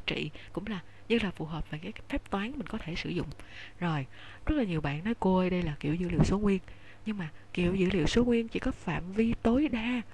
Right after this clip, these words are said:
ờ, giá trị tối đa là ba mươi hai ngàn bảy trăm sáu mươi bảy, cho nên đây nó phải là kiểu số thực. Ờ, đây chính là trong dấu nháy thì sẽ là kiểu sâu, ờ, số thập phân kiểu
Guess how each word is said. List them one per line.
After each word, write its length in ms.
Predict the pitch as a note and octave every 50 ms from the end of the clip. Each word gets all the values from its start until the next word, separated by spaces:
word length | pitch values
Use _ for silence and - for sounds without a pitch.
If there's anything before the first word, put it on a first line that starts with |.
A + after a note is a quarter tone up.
| - - - -
ờ, 180 | - E3+ F3+ E3+ -
giá 260 | F#3 G#3 A#3+ D4 E4 -
trị 200 | - E3 - - - -
tối 200 | G3+ A3+ C4+ B3
đa 220 | A#3 G#3+ G#3+ G#3+
là 240 | F#3+ D3+ C#3+ D3 - -
ba 160 | F#3 F#3 F#3+
mươi 100 | F#3+ F#3
hai 200 | F3+ F#3 F#3 F3
ngàn 180 | E3+ E3 D3 C#3+ -
bảy 140 | C#3 D3+ E3
trăm 140 | - F3 - - - - -
sáu 160 | - - G3
mươi 80 | - -
bảy, 140 | - - - - - - - - -
cho 100 | - F#3
nên 160 | F#3+ F3+ -
đây 240 | - F3 F#3 F#3 F3+ F#3
nó 100 | G3+ G#3+
phải 200 | - G3 - E3+ -
là 140 | F3 D3 D3+ -
kiểu 260 | - - - G#3+ B3 - - - - -
số 140 | - - A3+
thực. 220 | - - - - - - - - - - - - -
Ờ, 100 | D3 D3
đây 100 | D3 C#3+
chính 180 | - D#3+ F#3
là 220 | G3 F#3+ D#3 C#3+ D3 - - - - - - - - - - -
trong 160 | - F3 E3+
dấu 100 | F3 G3
nháy 240 | G3+ G3 E3+ F#3 A3+ -
thì 100 | F3+ F3
sẽ 140 | - -
là 200 | F3 E3+ D#3 D3+ D#3+ - - - - -
kiểu 180 | - - - D#3
sâu, 340 | - - F3+ E3+ E3 D#3+ - - - - - - - - - -
ờ, 120 | - D#3+
số 180 | D#3 - - G3
thập 160 | G3 D#3+ -
phân 280 | - - F3+ F3+ F3+ E3 - - - - -
kiểu 220 | - C#3+ C3 -